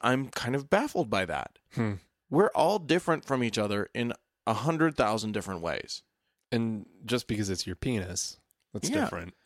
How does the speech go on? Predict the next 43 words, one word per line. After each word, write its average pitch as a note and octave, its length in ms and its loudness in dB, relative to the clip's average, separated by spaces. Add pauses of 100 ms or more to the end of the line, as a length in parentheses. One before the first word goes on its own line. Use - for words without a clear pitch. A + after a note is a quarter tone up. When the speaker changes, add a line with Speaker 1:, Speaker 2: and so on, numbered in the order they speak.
(160)
Speaker 1:
Yeah. C#4+ 340 2 (220)
I C#3 60 0
mean, G3+ 160 4
a F#3 40 2
penis, A#3+ 520 0 (100)
fir-, - 300 -6
first A3+ 300 4
of A3+ 80 2
all, A2+ 160 4
that's, F#3 180 2
like, G#3 160 2 (180)
the D#3+ 120 4
last C#3 380 2
thing E3+ 160 2
anybody's E3+ 360 4
gonna F3 160 0
see F#3+ 220 0
anyway. A#3 480 -2 (440)
Speaker 2:
Most D3+ 260 2
people D#3 280 2
will D3+ 100 4
never D3+ 220 2
see C4+ 240 0
it. - 120 0
Speaker 1:
Most E3+ 280 6
people F3+ 260 4
will D3 140 4
never D3+ 280 6
see D3 600 2
your C3+ 120 4
kid's C3+ 300 2
penis. - 560 2 (180)
Speaker 2:
<laughs> - 180 -14
Speaker 1:
They B2 120 6
won't C#3 320 4
know C#3+ 220 6
that B2 140 2
he's A#2+ 140 4
different. A2+ 320 4
Speaker 2:
Hopefully. G#2+ 380 0
Speaker 1:
Right. F#2 260 2 (280)
Speaker 2:
Hopefully C#3 420 2
most - 360 0